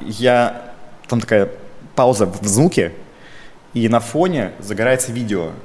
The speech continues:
Чёрный зал, люминесценция, у меня белый костюм, очень красиво всё светится, ребята такие все разноцветные, люминесцентные.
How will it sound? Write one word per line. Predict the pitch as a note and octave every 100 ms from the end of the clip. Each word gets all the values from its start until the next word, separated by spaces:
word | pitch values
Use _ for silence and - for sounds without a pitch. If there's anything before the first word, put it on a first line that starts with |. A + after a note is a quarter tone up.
| - -
Чёрный | - C#3 A2
зал, | F#2+ A#2 B2+ B2+ -
люминесценция, | G#2 G2+ G#2+ - D3 C#3 C3+ G#2+ -
у |
меня | G2+ G2+
белый | G2 G#2+ G2+
костюм, | G2+ - - C#3+ C3 -
очень | F#2+ -
красиво | G#2+ - A2+ G2
всё | - G2+
светится, | - C#3 C3+ - G#2+ F#2
ребята | G#2 G2+ G2
такие | - -
все | F#2+ G#2
разноцветные, | G2 G2+ - C3 D3 A#2
люминесцентные. | G2 G2 G2 - C#3+ C#3 A2+ F#2+